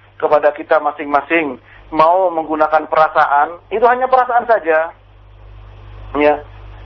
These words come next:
itu perasaan. Sementara sudah jelas Nabi mengatakan,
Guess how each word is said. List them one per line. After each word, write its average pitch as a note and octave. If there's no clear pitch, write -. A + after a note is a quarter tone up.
itu F3+
perasaan. A3
Sementara A3+
sudah G#3
jelas B3
Nabi F#3+
mengatakan, A3